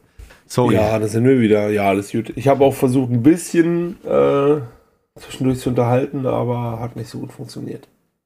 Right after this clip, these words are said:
Speaker 1: Dann sch-, schaue ich doch einfach mal, dass wir
Speaker 2: Ja,
Speaker 1: einfach
Speaker 2: ich habe
Speaker 1: mal
Speaker 2: aber einen Witz erzählt. Also
Speaker 1: Ja,
Speaker 2: das,
Speaker 1: geil.
Speaker 2: äh,
Speaker 1: Den, den, den nehmen wir auf jeden Fall mit auf.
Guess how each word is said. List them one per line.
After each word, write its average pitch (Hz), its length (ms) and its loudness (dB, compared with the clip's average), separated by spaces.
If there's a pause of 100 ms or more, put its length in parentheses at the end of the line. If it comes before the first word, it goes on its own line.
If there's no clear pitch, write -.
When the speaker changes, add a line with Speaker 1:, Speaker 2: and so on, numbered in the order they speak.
(340)
Speaker 1:
Dann 95 300 -4
sch-, - 480 -6
schaue 98 280 -2
ich - 40 -4
doch 90 120 -4
einfach 85 240 -6
mal, 87 200 -6
dass 85 180 -12
wir 87 220 -6 (680)
Speaker 2:
Ja, 107 400 -2
Speaker 1:
einfach 101 160 -6
Speaker 2:
ich 127 80 0
habe 147 100 4
Speaker 1:
mal 185 60 6
Speaker 2:
aber 160 100 6
einen 131 120 2
Witz 123 160 0
erzählt. 101 440 0
Also 101 120 -4
Speaker 1:
Ja, 107 120 2
Speaker 2:
das, 104 60 -4
Speaker 1:
geil. 92 280 -2
Speaker 2:
äh, - 180 -8 (600)
Speaker 1:
Den, 92 280 -4
den, 90 360 -2
den 87 340 -2
nehmen 92 160 -2
wir 92 60 -2
auf 90 100 -4
jeden 95 120 -4
Fall 92 80 0
mit 87 160 -6
auf. 90 320 -2